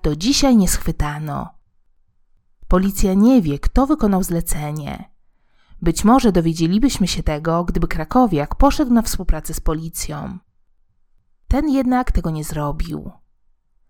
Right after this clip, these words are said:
Krakowiak w młodości trenował judo i piłkę ręczną w Krakowie. Potem zaczął działać w przestępczym świecie. Początkowo dokonywał kradzieży, napadów z bronią,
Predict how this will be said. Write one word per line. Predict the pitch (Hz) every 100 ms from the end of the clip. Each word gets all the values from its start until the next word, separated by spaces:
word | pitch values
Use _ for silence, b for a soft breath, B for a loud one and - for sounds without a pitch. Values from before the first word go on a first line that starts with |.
| _ -
Krakowiak | 277 294 175 156 151 165 180
w |
młodości | 190 214 190 151 - -
trenował | 175 185 214 190 156 156
judo | 160 170 277
i | 214
piłkę | - 202 175
ręczną | 160 175 185
w | 170
Krakowie. | - 160 147 147 151 139 135 - - _ _ _ _ _ _ _ _ _ _
Potem | - 320 320 269
zaczął | 180 - 156
działać | 160 160 160
w | -
przestępczym | - 247 - 156 - 156
świecie. | - - 165 - - 165 151 - - _ _ _ _ _ _ _ _ _ -
Początkowo | - 233 262 - 330 330
dokonywał | 220 202 190 202 175
kradzieży, | - 151 160 170 196 196 185
napadów | 196 269 302 - 180 180
z |
bronią, | 175 185 175 170 165 170